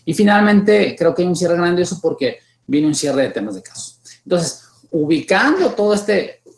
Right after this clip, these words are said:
globo en el cual se, en el cual, con el cual se, este esquema con el cual se diseñó el curso, vamos a centrarnos en el que, con el que nos corresponde.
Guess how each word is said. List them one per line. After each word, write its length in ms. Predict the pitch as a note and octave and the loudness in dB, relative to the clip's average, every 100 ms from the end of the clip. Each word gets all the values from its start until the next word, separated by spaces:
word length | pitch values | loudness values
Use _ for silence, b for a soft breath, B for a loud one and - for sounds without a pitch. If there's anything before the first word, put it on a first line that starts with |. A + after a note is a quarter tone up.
| _ | _
globo 480 | C3 D#3 F#3+ G3+ F#3+ | -2 2 2 2 0
en 60 | |
el 120 | C#3 | -2
cual 200 | C3+ D3 | -4 -6
se, 100 | - | -6
en 600 | D#3 B2+ C3+ B2 - A#2+ B2+ | -10 -10 -12 -12 -16 -16 -16
el 120 | A#2+ | -10
cual, 300 | C#3 C#3 - | -6 -6 -6
con 140 | C#3 | -8
el 100 | A#2 | -8
cual 220 | - C#3+ | -4 -2
se, 200 | - - | -2 -8
este 200 | C#3+ - | -10 -8
esquema 400 | D3 - D#3+ D#3+ | -8 -4 -2 -2
con 160 | C#3 A#2+ | -4 -8
el 40 | |
cual 160 | - B2+ | -8 -6
se 120 | D#3 | -4
diseñó 280 | C#3+ B2 B2 | -4 -4 -8
el 120 | B2 | -8
curso, 480 | - C#3+ D#3+ D#3 _ - | -6 -6 -6 -10 _ -4
vamos 200 | D3 F3 | -2 0
a 80 | D#3+ | 0
centrarnos 680 | B2 G#2 B2 B2+ C3 B2 | -2 -2 0 2 2 0
en 80 | G#2+ | -4
el 100 | F#2+ | -6
que, 140 | F#2+ - | -8 -12
con 180 | A2 | -14
el 100 | G#2+ | -14
que 120 | G#2+ G#2 | -14 -14
nos 160 | G2 | -16
corresponde. 500 | - - - _ _ | -18 -20 -20 _ _